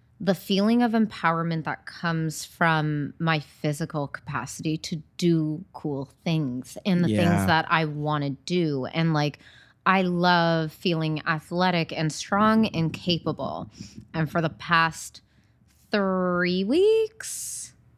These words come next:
Speaker 2: Yeah, three weeks.
Speaker 1: Three weeks.
Speaker 2: Probably around three weeks, yeah.
Speaker 1: I've had that really taken away from me. Like, covid knocked me on my ass.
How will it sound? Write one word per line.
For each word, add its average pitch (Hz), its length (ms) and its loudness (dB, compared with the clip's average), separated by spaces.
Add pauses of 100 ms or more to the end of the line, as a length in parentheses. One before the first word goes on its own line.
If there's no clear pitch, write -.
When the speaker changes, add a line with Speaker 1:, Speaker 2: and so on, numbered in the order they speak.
(320)
Speaker 2:
Yeah, 135 120 4
three 151 180 2
weeks. 117 360 0 (140)
Speaker 1:
Three 247 220 2
weeks. 185 280 2
Speaker 2:
Probably 170 180 6
around 107 140 2
three 104 160 -2
weeks, 110 120 -4
yeah. 110 200 -2
Speaker 1:
I've 240 140 4
had 269 200 2
that 427 160 0
really 190 480 2
taken 185 340 -2
away 156 240 0
from 170 240 -2
me. 139 180 -2
Like, 143 360 -4 (280)
covid 196 840 2 (680)
knocked 180 540 2
me 180 120 2
on 156 180 2
my 151 140 0 (100)
ass. 143 680 0